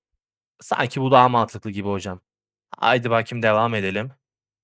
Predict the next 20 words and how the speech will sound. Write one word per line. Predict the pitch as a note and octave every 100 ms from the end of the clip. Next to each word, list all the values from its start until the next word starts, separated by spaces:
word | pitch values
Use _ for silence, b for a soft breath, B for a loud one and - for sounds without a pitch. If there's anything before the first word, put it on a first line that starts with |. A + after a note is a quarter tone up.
| _ _ _ _ _ _ _ _ _ _ -
Abi, | - E3
şöyle | D#3 E3 D#3+
kaptanımız | D#3 D3+ - D#3+ D#3 D#3
Miyama | C#3+ C#3 D3 D3+ C#3
oluyor. | A2 G2 F#2+ G2 B2+ _
Şöyle | - D3 C#3 C#3
bir |
santrafordan | C3+ D3 C3+ C#3+ C3 C3+ B2 B2
başlayalım | A2 A2 - C#3+ C#3+ B2+
hızlı | G#2 G2+
şekilde. | - G#2 G#2+ F2+ G2 A#2+ _ _ _ _ _
Arkadaşlar, | - D3 F3 F3 - D3+
bu | C3+
arada | D3 D#3 E3+ -
üç | F#3+ - D#3+
denememiz | C3 B2 A2+ G#2+
olacak | G#2 G2+ A#2+ -
her | - C3
zamanki | C3 B2+ A#2 A2
gibi. | G#2 G2 A2+